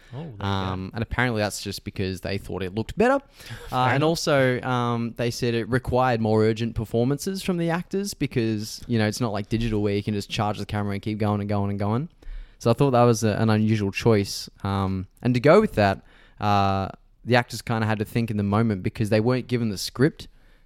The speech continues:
Speaker 2: Um, so a lot of sort of, uh, natural dialogue, but also they were only told the next part of the story on that day of filming.
Speaker 1: Oh, that's interesting.
Speaker 2: So
Speaker 1: That's an interesting way to make a movie.
Speaker 2: Yeah. So that's why there's a lot of, like,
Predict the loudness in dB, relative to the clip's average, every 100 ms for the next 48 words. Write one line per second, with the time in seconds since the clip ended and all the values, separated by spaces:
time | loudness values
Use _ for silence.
0 | -14 -8 -6 -6 -6 -8 -12 -16 _ _
1 | -12 -2 0 2 0 0 0 2 2 0
2 | -2 -2 -2 -4 -12 _ _ _ -8 -2
3 | 0 -2 -2 -4 0 0 0 -2 0 2
4 | 2 0 0 0 0 2 0 -2 -4 0
5 | 0 0 -6 -8 -6 -6 -6 -10 -8 -4
6 | -4 -4 -2 -2 -2 -6 -4 -4 -4 -6
7 | -6 -4 -6 -12 -20 -20 _ -10 -8 -10
8 | -12 -16 -20 -14 -2 0 2 -2 -6 -8
9 | -6 -6 -6 -8 -8 -8 -8 -4 2 4
10 | 4 -2 2 6 6 6 4 6 4 2
11 | 0 0 0 0 0 -2 -6